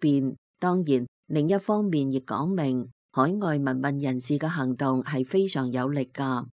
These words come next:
而且有各種各樣嘅工具嚟對付佢哋。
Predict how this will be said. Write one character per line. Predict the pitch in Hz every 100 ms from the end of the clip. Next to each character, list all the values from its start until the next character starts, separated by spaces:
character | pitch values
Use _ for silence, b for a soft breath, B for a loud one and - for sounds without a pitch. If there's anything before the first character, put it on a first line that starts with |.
| _ -
而 | 143
且 | 131 156 208
有 | 160 156
各 | 151 151
種 | 135 147 196
各 | 156
樣 | 117 135
嘅 | 135 143
工 | 190 190
具 | 156 135 131
嚟 | 135 127
對 | 135 147
付 | 139 135 127
佢 | 147
哋。 | 143 135 123